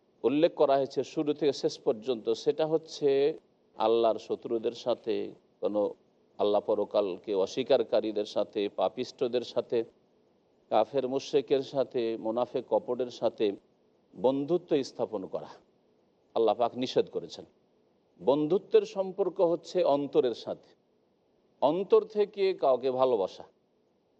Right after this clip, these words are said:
এটা ইসলামে জায়েজ নাই। আল্লাহ পাককে যে ঘৃণা করে, আল্লাহর দিনকে যে ঘৃণা করে, আল্লাহ পাকের রসুলকে যে ঘৃণা করে, তাকে তুমিও ঘৃণা করবে, তাকে ভালোবাসবে না।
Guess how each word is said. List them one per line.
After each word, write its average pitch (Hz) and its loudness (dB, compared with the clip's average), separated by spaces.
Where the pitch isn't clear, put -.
এটা 151 6
ইসলামে 165 0
জায়েজ 104 4
নাই। 87 -12
আল্লাহ 131 4
পাককে 160 -2
যে 151 2
ঘৃণা 156 0
করে, 165 0
আল্লাহর 113 4
দিনকে 139 -2
যে 160 -2
ঘৃণা 156 0
করে, 151 2
আল্লাহ 135 2
পাকের 139 0
রসুলকে 160 -2
যে 165 -2
ঘৃণা 165 2
করে, 165 2
তাকে 131 0
তুমিও 131 0
ঘৃণা 135 2
করবে, 120 2
তাকে 113 -2
ভালোবাসবে 98 -2
না। - -20